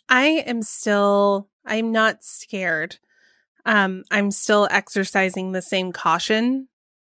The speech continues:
that I would any time of the year in order to avoid getting sick.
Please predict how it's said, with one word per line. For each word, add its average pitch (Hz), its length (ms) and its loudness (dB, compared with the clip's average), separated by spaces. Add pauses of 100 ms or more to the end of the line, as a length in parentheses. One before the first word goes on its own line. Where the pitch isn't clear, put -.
that 202 120 4
I 190 140 2
would 185 420 -4 (840)
any 214 320 4
time 190 380 0
of 180 140 -4
the 180 100 -2
year 165 400 0
in 214 240 -2
order 185 260 -4
to 190 200 -6
avoid 175 320 -6
getting 170 260 -10
sick. - 520 -6